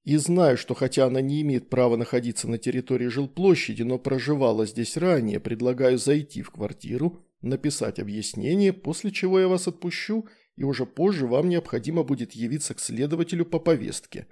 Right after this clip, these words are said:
«А мы разве имеем право находиться в квартире, чтобы там объяснение писать?» «Если с нами будет старший по дому, то да, имеем», обернулся капитан по коридору, где как раз открылись двери лифта,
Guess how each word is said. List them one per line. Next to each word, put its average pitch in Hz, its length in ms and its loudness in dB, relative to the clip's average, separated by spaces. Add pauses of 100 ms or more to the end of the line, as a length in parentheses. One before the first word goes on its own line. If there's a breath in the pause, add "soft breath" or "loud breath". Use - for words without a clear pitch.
(760)
«А 113 160 -2
мы 123 220 -2
разве 135 380 0 (100)
имеем 139 240 -2
право 135 300 0
находиться 127 480 -6
в - 60 -16
квартире, 147 640 -2 (300 loud breath)
чтобы 135 320 -4
там 131 220 0
объяснение 127 720 0
писать?» - 480 -8 (720)
«Если 156 400 0
с - 100 -6
нами 151 240 0
будет 143 300 -4
старший 143 420 -2
по 135 160 -2
дому, 180 280 2
то 127 140 -2
да, 123 300 2
имеем», 101 460 -4 (340 soft breath)
обернулся 143 640 0
капитан 156 500 0
по 127 100 -4
коридору, 127 540 0
где 123 160 -2
как 123 220 -6
раз 151 260 0
открылись 123 640 -6
двери 120 320 -2
лифта, 139 460 -4